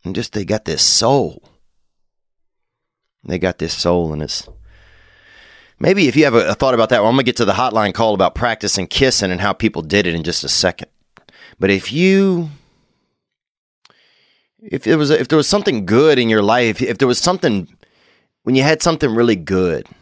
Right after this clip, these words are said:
and you let it go, or you thought there'd be something different, or you thought there'd be something better, or maybe a,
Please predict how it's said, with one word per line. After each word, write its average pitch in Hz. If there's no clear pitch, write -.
and 104
you 95
let 98
it 90
go, 90
or 85
you 87
thought 95
there'd 85
be 82
something -
different, 85
or 80
you 85
thought 82
there'd 78
be 80
something 78
better, 85
or 78
maybe 80
a, 76